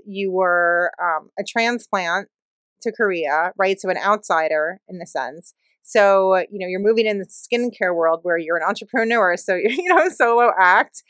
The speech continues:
And also, you know, you weren't, you didn't start your career in skincare, right? So also an outsider. So let's, let's, let's bridge the, um, the gap between K-pop world and skincare world.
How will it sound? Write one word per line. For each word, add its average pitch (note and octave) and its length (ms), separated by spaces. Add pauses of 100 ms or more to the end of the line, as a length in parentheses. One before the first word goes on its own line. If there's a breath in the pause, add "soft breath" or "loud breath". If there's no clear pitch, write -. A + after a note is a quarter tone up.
(320 loud breath)
And G#3 500 (100)
also, G3+ 640 (360)
you A3 120
know, E3 260
you G#3 160
weren't, G3+ 240
you G#3 120
didn't G#3 100
start A3 120
your F3+ 100
career G#3 360
in A3+ 80
skincare, E3 640
right? F3+ 220
So F3+ 180
also E3+ 240
an E3+ 60
outsider. C#3 500
So G3+ 140
let's, A3+ 380
let's, A#3+ 260
let's B3+ 240
bridge A3 460
the, G3 180 (180)
um, F3 280
the F3 80
gap F3 220
between E3+ 400
K-pop E3+ 420
world E3 200
and D#3+ 120
skincare D#3 440
world. D3+ 300